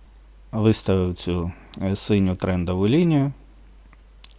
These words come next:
по якій, гадаю, буде продовження зростання. Тим, хто дивиться постійно, тут нема що повторювати. Е,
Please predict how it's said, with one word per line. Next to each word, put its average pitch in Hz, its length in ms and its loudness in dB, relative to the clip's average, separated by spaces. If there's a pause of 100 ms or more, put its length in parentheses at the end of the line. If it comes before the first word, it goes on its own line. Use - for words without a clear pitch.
(140)
по 110 100 2
якій, 117 280 2
гадаю, 104 360 4
буде 98 320 4
продовження 92 960 0
зростання. 92 720 -4 (720)
Тим, 147 140 2
хто - 160 0
дивиться 104 360 6
постійно, 113 520 2
тут - 280 -6
нема 95 320 4
що 90 180 -4
повторювати. 87 1000 0 (200)
Е, 95 40 -6